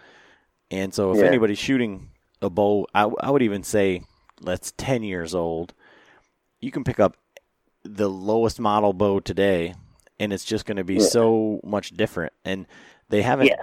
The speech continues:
Speaker 1: done a whole lot with, you know, th-, there's a kind of like a hard cap on
Speaker 2: Yeah.
Speaker 1: speed. You know, this, there's always gonna be a, a faster speed bow,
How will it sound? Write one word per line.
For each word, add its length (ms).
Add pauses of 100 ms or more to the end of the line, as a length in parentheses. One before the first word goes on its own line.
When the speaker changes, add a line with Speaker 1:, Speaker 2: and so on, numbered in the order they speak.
Speaker 1:
done 180
a 80
whole 280
lot 300
with, 380 (480)
you 140
know, 280
th-, 140
there's 220
a 120 (120)
kind 180
of 40
like 140
a 140 (580)
hard 420
cap 400
on 60
Speaker 2:
Yeah. 100
Speaker 1:
speed. 420 (160)
You 120
know, 160
this, 160
there's 240
always 220
gonna 160
be 220
a, 100 (140)
a 60
faster 500
speed 380
bow, 300